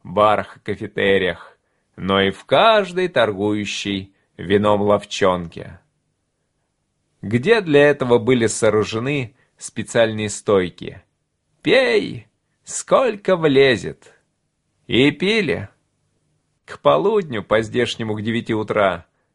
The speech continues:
на улицах плясали и горланили, как на ярмарочной попойке, толпы пьяных людей.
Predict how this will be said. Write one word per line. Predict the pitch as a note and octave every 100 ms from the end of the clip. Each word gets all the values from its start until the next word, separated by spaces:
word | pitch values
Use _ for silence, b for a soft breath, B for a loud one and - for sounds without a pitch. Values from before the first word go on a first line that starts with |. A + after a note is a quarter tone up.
| _
на | F#2+ G2+ A2+
улицах | A2+ G#2+ - G#2 -
плясали | G#2+ G#2 - G#3 G#3 F#3
и | C#3
горланили, | A2+ B2 C3 D3 E3 D#3 C#3+ C3 A#2+ _ -
как | - G#3+ -
на | E3 D#3
ярмарочной | C3+ C3+ C3 B2+ B2 A#2+ - A#2 A2
попойке, | A2+ G#2+ - G#2+ G2 F#2+ - - - _ _ _ _
толпы | - G3 F#3+ F#3+ E3
пьяных | D#3 A2+ G#2+ G#2+ G#2+ -
людей. | G#2 G2 G2 F#2+ F#2 E2+ -